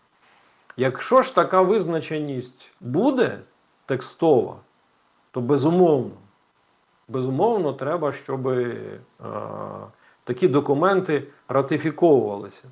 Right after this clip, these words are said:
Бо вони набирають відповідної сили правової. А більше того, в нинішній ситуації,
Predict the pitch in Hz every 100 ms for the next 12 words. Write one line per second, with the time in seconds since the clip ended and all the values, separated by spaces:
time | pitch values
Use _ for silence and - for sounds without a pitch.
0 | _ _ _ _ - 117 127 170 240 202
1 | - - _ 131 147 147 160 220 220 185
2 | 151 139 139 180 170 170 165 - 208 190
3 | 120 107 - 135 147 143 120 95 123 _
4 | _ _ _ _ _ _ _ _ _ _
5 | 113 107 107 170 226 226 190 208 190 185
6 | 180 - _ _ _ _ _ _ _ _
7 | 131 147 190 175 - 160 - 135 170 226
8 | 254 - 131 107 104